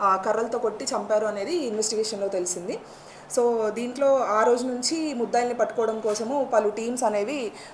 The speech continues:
ఆ, కంప్లీట్గా తిరగడం జరుగుతున్నాయి. దాంట్లో భాగంగా ఈరోజు ఉదయము, ఆ, తొమ్మిదిన్నర, పది గంటలు ఆ టైంలో, ఆ, జగనన్న కాలనీలో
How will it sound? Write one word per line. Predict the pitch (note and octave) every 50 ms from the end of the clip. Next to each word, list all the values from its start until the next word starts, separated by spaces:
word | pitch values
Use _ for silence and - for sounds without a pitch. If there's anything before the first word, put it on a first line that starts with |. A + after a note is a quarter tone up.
| - -
ఆ, | G3 F#3+ F#3 F#3 F#3
కంప్లీట్గా | F#3 G3+ G3+ G#3 A3+ A3 G#3+ A3 A#3 A3+ A3 G#3 G3
తిరగడం | - A3 G3+ G3+ G#3 G#3+ G#3
జరుగుతున్నాయి. | G#3 G#3 F#3+ F#3+ F#3 G3+ F#3 F#3 F3+ F#3+ C4+ B4+ C#5+ - - - - - - - -
దాంట్లో | G#3 G#3 G#3 A3+ A#3+ C#4+ C#4+
భాగంగా | C4 B3 A#3 A#3 A#3+ A#3+ C4+ D#4+
ఈరోజు | D#4+ C4+ A#3 A#3 B3+ C#4+ D4 C#4+ C4+ D4
ఉదయము, | C#4 B3 G#3+ A3+ A#3+ B3 B3 B3 A#3+ G#3 - - - - - -
ఆ, | G3 G3+ G3
తొమ్మిదిన్నర, | F#3+ G#3 A3+ A3+ A#3+ B3+ B3 A#3 A3+ A3 A#3
పది | A3+ A#3 G#3 G3 G#3
గంటలు | G#3 G#3 G#3 G#3 A#3+ A#3+ A#3
ఆ | A3 G3+ F#3+ G3
టైంలో, | G#3 G#3 A3 G#3+ A3 A3 G#3+ G#3+ A3+ C4+ G4 F4+ A3 - - - - - - G3
ఆ, | F#3 F#3
జగనన్న | F3+ A3 G#3+ G#3 B3+ C#4 C#4+ C#4 C4+
కాలనీలో | C4+ A#3+ G#3+ G#3 G#3 G#3 G#3 G3+ F#3 F#3 E3